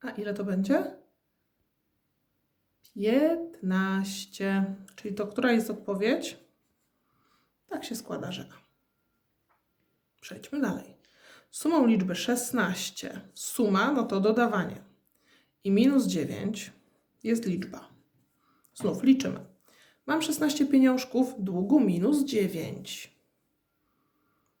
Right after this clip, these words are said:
Oddam dług, to co mi zostanie? Siedem na plusie. Która odpowiedź? C. Zobaczcie, wcale nie takie skomplikowane zadania.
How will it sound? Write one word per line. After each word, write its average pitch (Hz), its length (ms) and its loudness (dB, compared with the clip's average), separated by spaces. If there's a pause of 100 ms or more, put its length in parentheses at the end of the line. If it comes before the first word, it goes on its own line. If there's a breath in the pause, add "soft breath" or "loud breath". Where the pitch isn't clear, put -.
(200)
Oddam 208 400 0
dług, 262 260 2
to 214 80 -2
co 226 140 -2
mi 233 120 4
zostanie? 247 680 -2 (280)
Siedem 190 840 -2 (200)
na 202 160 -2
plusie. 185 520 -4 (840 soft breath)
Która 254 180 0
odpowiedź? 226 600 0 (300)
C. - 200 -16 (720)
Zobaczcie, - 380 -6
wcale 392 300 -2
nie 277 100 4
takie 233 220 0
skomplikowane 190 680 -4
zadania. 175 560 -2